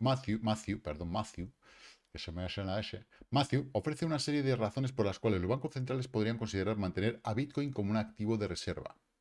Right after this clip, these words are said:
En el informe sale a poco a la, a la luz un poquito después del informe del Banco Central Europeo, el que la institución ha afirmado que Bitcoin no tiene un valor justo o intrínseco y argumentó que la apreciación del precio de Bitcoin estaba alimentado por la división en la sociedad.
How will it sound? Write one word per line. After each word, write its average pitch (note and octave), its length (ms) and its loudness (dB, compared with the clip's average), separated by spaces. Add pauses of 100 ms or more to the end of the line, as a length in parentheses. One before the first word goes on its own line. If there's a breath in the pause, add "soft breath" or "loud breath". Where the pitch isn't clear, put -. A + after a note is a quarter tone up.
(760 soft breath)
En C3 140 8
el B2 80 10
informe C#3+ 300 6
sale C#3+ 160 8
a C3+ 120 10
poco A#2+ 220 8
a A2+ 60 10
la, G#2+ 280 8
a G2+ 60 2
la G#2+ 140 2
luz A2+ 160 4
un G#2 160 0
poquito F#2+ 280 -2
después C3 360 0
del A#2+ 200 4
informe F#2+ 280 0
del F2+ 100 2
Banco F2 200 -2
Central F2+ 200 -2
Europeo, C3+ 300 2
el C3 140 0
que C3 180 2
la A2 80 6
institución C3 580 0
ha C3 80 2
afirmado A#2+ 340 0
que G#2+ 80 0
Bitcoin A2+ 320 4
no C3+ 140 2
tiene B2+ 180 2
un G#2+ 120 4
valor G#2 360 4 (280)
justo A2+ 420 2
o B2 140 6
intrínseco B2+ 760 0 (540 soft breath)
y D3 80 6
argumentó C3+ 420 6
que E3 60 4
la C#3+ 60 8
apreciación G2 380 2
del G2 120 0
precio A2 180 2
de B2 60 4
Bitcoin B2+ 180 0
estaba B2+ 240 4
alimentado A2+ 460 4
por A#2+ 140 2
la G#2 100 4
división F#2+ 380 2
en A#2 100 2
la F2+ 80 0
sociedad. D#2+ 420 -6